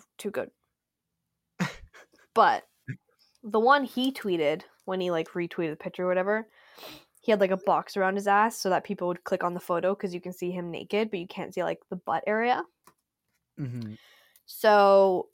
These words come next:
Speaker 1: you open it and it's, like, this box around his butt saying, "We need to put out the fucking Amazon rainforest fires before we all fucking die." And bitch wasn't creative. He didn't make that. He literally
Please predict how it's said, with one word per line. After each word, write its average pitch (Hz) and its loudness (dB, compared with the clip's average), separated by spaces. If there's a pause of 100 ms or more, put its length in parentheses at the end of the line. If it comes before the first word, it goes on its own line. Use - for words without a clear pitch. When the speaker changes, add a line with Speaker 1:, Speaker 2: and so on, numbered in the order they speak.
(840)
Speaker 1:
you 214 0
open 269 6
it 208 2 (120)
and 208 2
it's, 190 0
like, 190 4
this 202 0
box 226 4
around 196 0
his 190 -6
butt - 2
saying, 196 0
"We 196 -2
need 196 -2
to - -14
put 208 0
out - 0
the 196 0
fucking 190 -6
Amazon 185 -6 (160)
rainforest 190 0
fires 202 0
before - -10
we 190 0
all 180 0
fucking 180 -10
die." 185 -2 (1300)
And 269 0
bitch 370 4
wasn't 254 4
creative. 214 2 (680)
He 311 0
didn't 240 2
make 240 2 (120)
that. - 2 (560)
He 311 2
literally 311 2